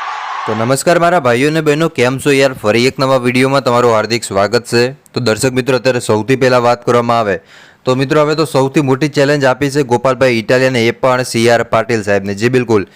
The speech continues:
અત્યાર લગીને તમે જોયું છે ભાઈ કે સી આર પાટીલને ચેલેન્જ નહોતી આપી, પણ હવે ગોપાલ ઇટાલિયા એમ કહે છે કે હવે હું જીતી ગયો છું ભાઈ,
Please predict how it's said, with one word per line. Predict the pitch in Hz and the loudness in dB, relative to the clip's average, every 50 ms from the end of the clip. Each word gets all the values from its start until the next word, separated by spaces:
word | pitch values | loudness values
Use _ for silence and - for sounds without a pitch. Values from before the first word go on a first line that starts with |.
| - - - _ _ | -20 -20 -20 _ _
અત્યાર | 123 127 123 - 160 160 | -4 -2 0 0 0 2
લગીને | 160 156 151 160 151 | 2 0 0 0 -2
તમે | 147 156 156 156 | -2 0 -2 0
જોયું | 139 120 123 139 147 143 | 0 2 2 2 2 2
છે | 131 139 | 0 -2
ભાઈ | 120 110 110 107 101 98 98 - _ _ _ _ _ _ _ _ _ _ _ _ _ _ _ - | 0 0 0 0 0 -2 -6 -12 _ _ _ _ _ _ _ _ _ _ _ _ _ _ _ -4
કે | 131 135 135 | -2 -2 -2
સી | 131 - 135 135 151 | -2 -2 0 0 2
આર | 156 151 | 2 2
પાટીલને | - 147 143 147 151 151 151 151 151 156 151 151 | 0 0 0 0 0 0 0 0 2 2 0 0
ચેલેન્જ | 147 - 147 135 143 151 147 131 | 0 0 -2 0 0 0 -2 -2
નહોતી | 123 123 131 135 - 190 165 | -2 -2 -2 0 0 2 2
આપી, | 135 117 - - 117 107 101 | 2 2 0 -2 -2 -2 -2
પણ | - - 131 117 | -2 -2 -2 0
હવે | 104 110 135 156 | 0 0 0 0
ગોપાલ | 151 147 147 - - 151 151 | 0 0 0 0 -2 -4 -4
ઇટાલિયા | 147 - 156 151 151 143 131 131 | -2 0 0 0 2 2 2 2
એમ | 139 147 | 0 0
કહે | 135 139 135 | 0 -2 -2
છે | 131 147 | -2 -2
કે | 139 139 | -2 0
હવે | 110 98 101 120 | 0 2 2 2
હું | 131 120 127 139 | 2 2 2 0
જીતી | 123 113 113 - - 160 147 | -2 -2 -4 -2 -2 0 2
ગયો | 127 120 113 107 | 2 2 2 2
છું | 101 101 90 | 0 -2 0
ભાઈ, | 104 98 95 90 | 0 0 0 0